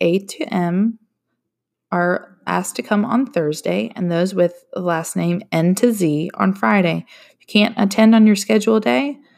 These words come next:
please come on the alter-, alternative date. And if mom's not able to attend this event, grandmothers, aunts, godmothers are welcome to join us. Our officers will be joining us again this year on Friday to help us out.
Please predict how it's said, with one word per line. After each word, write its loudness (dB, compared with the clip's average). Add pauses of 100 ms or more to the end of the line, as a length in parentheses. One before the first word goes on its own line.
(200)
please 0
come 0
on -2
the -6
alter-, -6 (500)
alternative -6
date. -2 (580)
And 0
if -4
mom's 0
not -2
able -4
to -6
attend -4
this -6
event, -4
grandmothers, 4
aunts, 0
godmothers 0
are -6
welcome -2
to -4
join -6
us. -8 (440)
Our 2
officers 2
will 0
be -4
joining 2
us -4
again -6
this -8
year -6 (400)
on -2
Friday 0
to -2
help -6
us -4
out. -10